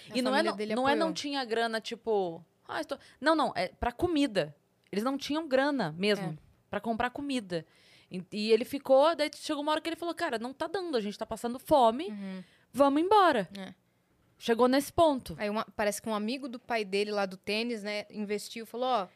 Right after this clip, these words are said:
Speaker 2: Isso da, antes.
Speaker 1: Isso antes,
Speaker 2: Aí
Speaker 1: antes
Speaker 2: quando
Speaker 1: dele
Speaker 2: ele
Speaker 1: vir.
Speaker 2: tava aqui foi um dia que ele só tava sem fazer nada e foi na produtora e trombou com alguém lá e, enfim.
Speaker 1: E começou a dar
Speaker 2: Aí vai,
Speaker 1: certo.
Speaker 2: aí vai a história, aí
Speaker 1: Cara,
Speaker 2: é a história. Mas é
Speaker 1: histórias
Speaker 2: isso.
Speaker 1: incríveis, histórias incríveis.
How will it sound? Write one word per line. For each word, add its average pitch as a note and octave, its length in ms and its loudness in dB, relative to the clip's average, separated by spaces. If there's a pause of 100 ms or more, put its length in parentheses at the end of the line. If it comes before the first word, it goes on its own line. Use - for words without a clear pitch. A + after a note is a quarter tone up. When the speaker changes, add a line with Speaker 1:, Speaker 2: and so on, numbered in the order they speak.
(140)
Speaker 2:
Isso A#3 220 -2
da, C4 180 4
antes. A#3 520 2
Speaker 1:
Isso C4 240 0
antes, G#3+ 340 2
Speaker 2:
Aí G#3 60 2
Speaker 1:
antes A3+ 120 2
Speaker 2:
quando B3 120 0
Speaker 1:
dele B3 140 2
Speaker 2:
ele A#3+ 100 0
Speaker 1:
vir. G3+ 40 2
Speaker 2:
tava B3+ 200 0
aqui B3+ 160 -8
foi C#4 160 -2
um C4+ 40 -4
dia C4+ 160 -2
que C4+ 140 -6
ele B3+ 140 -6
só C4+ 320 -2
tava C#4+ 260 -4
sem C#4+ 140 -10
fazer C#4 240 -8
nada B3+ 180 -6
e - 20 -8
foi C#4 140 -4
na C4 100 -6
produtora C4+ 680 -4
e C#4+ 40 -10
trombou C4+ 380 -2
com C4+ 80 -6
alguém A#3+ 320 -6
lá B3+ 340 -6
e, C4+ 300 -8
enfim. A#3 220 -10
Speaker 1:
E G#3 60 -10
começou B3+ 400 2
a - 20 2
dar B3 160 2
Speaker 2:
Aí E4+ 100 4
vai, A3+ 80 4
Speaker 1:
certo. - 160 4
Speaker 2:
aí C#4+ 140 2
vai C4+ 180 2
a - 20 4
história, C#3+ 340 -6
aí F3 40 -2
Speaker 1:
Cara, G#3+ 300 6
Speaker 2:
é - 20 4
a E3 60 -2
história. - 280 -12
Mas - 220 -12
é G3 100 -2
Speaker 1:
histórias F4+ 320 4
Speaker 2:
isso. F4+ 100 -2
Speaker 1:
incríveis, D#3+ 540 -8
histórias B3 400 -8
incríveis. - 680 -20